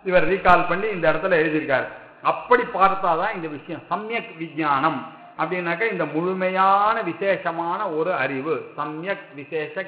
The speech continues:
ஞானம், சம்யக் விஞ்ஞானம். அது அதை உடையவன் சம்யக்வான். உடையவன் அப்படின்னா வத் பிரத்யம். வத் பிரத்யம் இருக்குன்னா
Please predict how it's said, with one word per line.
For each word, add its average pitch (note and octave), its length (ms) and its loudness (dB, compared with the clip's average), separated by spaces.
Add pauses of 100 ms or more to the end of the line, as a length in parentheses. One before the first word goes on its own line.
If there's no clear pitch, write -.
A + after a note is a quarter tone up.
ஞானம், D3+ 500 -6
சம்யக் D3+ 440 -6
விஞ்ஞானம். C3 840 -4 (240)
அது F3 320 0
அதை G3 320 4
உடையவன் F3+ 520 4 (140)
சம்யக்வான். D#3+ 680 0 (160)
உடையவன் F3+ 480 2 (260)
அப்படின்னா F3 300 -4
வத் E3 200 -2
பிரத்யம். D3 440 -6 (160)
வத் F#3 200 -4
பிரத்யம் F#3 440 -4
இருக்குன்னா D#3+ 360 -6